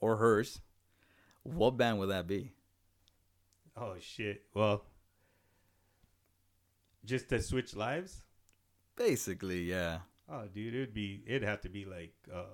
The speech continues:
Speaker 2: it's seriously, right? <laughs>
Speaker 1: Yeah.
Speaker 2: No, this is serious. I, I would be like Paul McCartney.
Speaker 1: Paul McCartney?
Speaker 2: Paul, yeah, the Beatles.
Speaker 1: Oh, really?
Speaker 2: Yeah, he's fucking, he's lived a awesome life, dude. And
Speaker 1: Hmm.
Speaker 2: all the shit that they did. The Beatles are another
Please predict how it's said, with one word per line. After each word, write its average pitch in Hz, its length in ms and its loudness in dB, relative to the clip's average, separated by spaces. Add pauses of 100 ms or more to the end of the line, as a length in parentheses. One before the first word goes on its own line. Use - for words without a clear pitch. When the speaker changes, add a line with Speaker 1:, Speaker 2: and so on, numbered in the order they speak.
(760)
Speaker 2:
it's - 120 -10
seriously, 120 440 0
right? 113 240 -2 (380)
<laughs> 190 340 -2
Speaker 1:
Yeah. 139 220 2 (200)
Speaker 2:
No, 117 160 6
this 139 180 4
is 120 120 -6
serious. 110 280 6
I, 120 180 6
I 120 180 6
would 135 160 6
be 123 100 6
like 101 240 2
Paul 104 180 0
McCartney. 95 520 -4 (240)
Speaker 1:
Paul 104 160 2
McCartney? 107 320 2
Speaker 2:
Paul, 107 140 2 (200)
yeah, 92 220 -2 (100)
the 107 60 -8
Beatles. 95 500 -4 (440)
Speaker 1:
Oh, 233 180 -2
really? 113 380 2
Speaker 2:
Yeah, 104 180 2
he's 107 220 -4
fucking, 87 380 -6
he's 98 240 -6
lived 92 240 -8
a 90 100 -6 (600)
awesome 87 360 -8
life, 85 200 -12 (120)
dude. 92 220 -12
And 107 220 -8 (480)
Speaker 1:
Hmm. 117 100 -18
Speaker 2:
all 104 140 0
the 101 100 -2
shit - 280 -6
that 95 120 -2
they 98 160 -4
did. 98 300 -4
The 98 80 -6
Beatles 110 360 0
are 101 80 2
another 95 420 -2